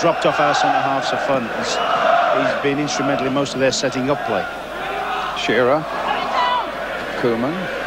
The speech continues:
Speaker 2: now Platt. Back to Parker again. Step forward this time to Shearer. Wouters gets it away. Alistair knocks it in. Bit of space here possibly for Platt. No, Rijkaard stabs this one away. Bergkamp on the charge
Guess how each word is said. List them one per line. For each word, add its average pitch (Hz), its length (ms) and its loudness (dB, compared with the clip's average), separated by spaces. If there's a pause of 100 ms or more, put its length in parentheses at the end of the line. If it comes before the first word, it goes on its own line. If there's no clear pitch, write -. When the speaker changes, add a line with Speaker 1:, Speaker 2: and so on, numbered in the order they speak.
Speaker 2:
now 104 320 2
Platt. 139 320 2 (1120)
Back - 160 -2
to 165 40 2 (120)
Parker 127 320 2
again. 107 420 0 (140)
Step 139 160 -2 (160)
forward 143 260 4
this 135 140 2
time 123 300 0
to 131 100 -2
Shearer. 90 440 0 (1160)
Wouters 147 400 2
gets 135 180 2
it 135 80 2
away. 101 460 2 (640)
Alistair 147 400 2
knocks - 240 0
it 113 80 0
in. 90 180 0 (640)
Bit - 80 0
of - 100 2
space 147 340 2
here 135 160 0
possibly 127 360 0
for - 200 -4
Platt. - 240 -2 (320)
No, 135 200 2 (200)
Rijkaard 135 440 0
stabs - 400 2
this 190 180 2
one - 100 2
away. 123 300 2 (400)
Bergkamp - 320 0
on - 160 0
the - 160 0
charge 170 240 0